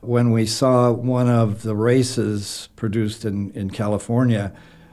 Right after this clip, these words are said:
uh, one of the machines was powered by a butane torch, basically, uh, almost, uh, burned the, the bleachers down.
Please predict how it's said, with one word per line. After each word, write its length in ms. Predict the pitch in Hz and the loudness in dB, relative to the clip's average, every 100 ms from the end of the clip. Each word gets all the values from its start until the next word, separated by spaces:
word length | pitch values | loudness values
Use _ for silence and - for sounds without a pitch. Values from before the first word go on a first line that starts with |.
| - | -12
uh, 200 | 98 101 | -6 -4
one 240 | 95 110 127 | -2 2 4
of 100 | 113 | 4
the 60 | |
machines 720 | 107 104 - 127 113 110 - | 2 -2 0 2 4 2 -2
was 260 | 104 101 92 | -8 -8 -8
powered 440 | - 117 113 104 98 | -4 0 2 0 -2
by 180 | 101 | -2
a 160 | 95 92 | -2 -4
butane 760 | 95 107 110 - 110 101 92 - - - - _ | -6 -6 -6 -4 -2 -2 -4 -8 -16 -20 -20 _
torch, 640 | - 143 147 101 - - - - - _ _ - | -2 4 6 4 -4 -12 -14 -20 -20 _ _ 0
basically, 1000 | 120 120 120 117 123 110 107 98 98 | 2 2 -2 -2 0 0 0 -2 -6
uh, 380 | 85 101 101 92 - _ - | -10 -10 -10 -12 -18 _ -2
almost, 800 | 127 127 110 104 - - - - 117 | 2 4 2 0 -8 -18 -18 -14 -10
uh, 100 | 107 | -8
burned 800 | 87 90 117 113 107 90 - 117 | -6 -2 2 2 0 -4 -14 -10
the, 140 | 113 | -8
the 220 | 101 - 92 | -8 -8 -4
bleachers 540 | 110 127 120 95 90 | 0 0 0 -8 -8
down. 400 | 107 90 92 95 | -8 -8 -8 -12